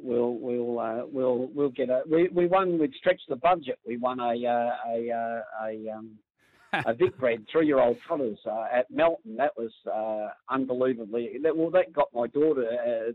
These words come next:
Speaker 1: daughters more involved when we won it that night at Melton, uh, fifteen odd years ago. So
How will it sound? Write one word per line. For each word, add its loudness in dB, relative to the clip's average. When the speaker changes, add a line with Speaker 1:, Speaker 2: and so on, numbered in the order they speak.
Speaker 1:
daughters -2
more -4
involved 0
when -6
we -6
won -6
it -10
that -4
night -2
at -12
Melton, -6
uh, -8
fifteen -6
odd -6
years -6
ago. -8
So -6